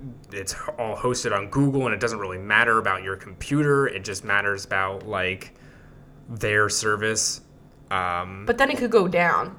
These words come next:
Speaker 1: the th-
Speaker 2: You know what I mean? Like, there, what happens if, like, there, 'cause, like, there will be times where Xbox Live goes down and then you can't play online with
Speaker 1: Yeah.
Speaker 2: people,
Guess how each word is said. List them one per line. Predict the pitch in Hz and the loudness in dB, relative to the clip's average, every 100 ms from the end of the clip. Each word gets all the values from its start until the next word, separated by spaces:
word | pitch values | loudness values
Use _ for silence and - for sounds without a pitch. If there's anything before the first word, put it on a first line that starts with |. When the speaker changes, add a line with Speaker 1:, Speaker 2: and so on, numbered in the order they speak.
| - - - - - - - - | -20 -18 -18 -18 -20 -20 -12 2
Speaker 1:
the | 147 | 4
th- | 202 | 4
Speaker 2:
You | 226 | 6
know | 240 | 8
what | |
I | 233 | 8
mean? | 240 233 | 6 4
Like, | 196 | 6
there, | 196 226 240 226 190 | 8 12 12 10 -4
what | 208 202 254 | 2 10 10
happens | 262 262 254 226 208 | 12 10 10 2 2
if, | 190 190 | -4 0
like, | 196 175 | 0 2
there, | 175 180 175 | 4 4 4
'cause, | 254 254 | 0 -2
like, | 302 | 0
there | 285 | 0
will | 311 285 | 0 0
be | 262 | -2
times | 226 202 190 | 4 4 4
where | 190 | 2
Xbox | 180 - 190 180 - | 0 2 0 0 2
Live | 175 180 | 2 2
goes | 175 175 | -2 -2
down | 170 160 | -2 -2
and | 160 | -2
then | 160 | -4
you | 170 | -6
can't | 160 175 135 | -4 -4 -4
play | - 160 | -2 -2
online | 156 165 190 208 196 | 0 4 6 6 4
with | 160 | 0
Speaker 1:
Yeah. | 185 | 0
Speaker 2:
people, | 170 170 | 2 2